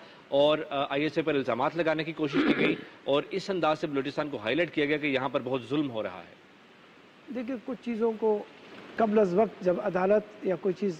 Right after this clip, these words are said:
Speaker 2: सामने ना आ जाए, प्रोडक्शन के साथ हम, मैं कम से कम बयान नहीं कर सकता। देखिए, जब आपने चीन को कहा कि आप ग्वादर आ जाए और रूस को आपने कहा था कि आप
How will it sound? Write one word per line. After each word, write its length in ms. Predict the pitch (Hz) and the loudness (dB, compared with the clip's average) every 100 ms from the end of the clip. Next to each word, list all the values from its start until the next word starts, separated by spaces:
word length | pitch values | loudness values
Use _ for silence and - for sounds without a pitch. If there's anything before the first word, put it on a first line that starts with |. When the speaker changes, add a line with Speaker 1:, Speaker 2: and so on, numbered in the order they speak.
| - - | -12 -10
Speaker 2:
सामने 380 | - 185 202 | -6 0 4
ना 120 | 220 226 | 6 4
आ 140 | 170 | 2
जाए, 200 | 160 180 - - - - - - - | 0 -2 -4 -20 -20 -20 -20 -20 0
प्रोडक्शन 440 | 220 220 240 240 | 4 4 4 2
के 100 | 220 | 2
साथ 180 | 202 202 - - | 2 0 -2 -14
हम, 100 | 160 | -10
मैं 220 | 185 202 190 | 0 0 2
कम 200 | 180 175 | 0 -2
से 80 | - | -2
कम 140 | 170 | -2
बयान 220 | 165 160 | -2 0
नहीं 160 | 165 175 | 2 2
कर 120 | 165 | 0
सकता। 340 | - - - - - - - - - - - - - - | -12 -16 -16 -18 -20 -20 -20 -20 -20 -20 -20 -20 -12 0
देखिए, 480 | 226 285 269 240 208 214 - 269 185 | 2 2 2 -2 -6 -12 -12 -10 0
जब 200 | 220 233 | 2 4
आपने 640 | 233 226 226 233 233 233 - - | 2 2 -2 0 0 -2 -6 -10
चीन 260 | - 254 262 | 2 4 6
को 120 | 240 | 4
कहा 300 | 202 196 226 | 2 4 2
कि 120 | 208 | 4
आप 120 | 208 | 2
ग्वादर 440 | 185 151 180 185 226 | 2 2 2 4 4
आ 120 | 185 | 4
जाए 300 | 208 208 160 - - - - - - - - - | 4 4 2 -4 -20 -20 -20 -20 -20 -20 -20 -2
और 220 | 220 233 - | 2 2 0
रूस 340 | 185 240 285 | 2 4 4
को 120 | - 254 | 2 2
आपने 280 | 226 233 | 2 2
कहा 240 | 226 196 214 | 0 0 0
था 160 | - 233 | 2 4
कि 100 | 226 | 4
आप 360 | 220 220 208 | 2 -2 -4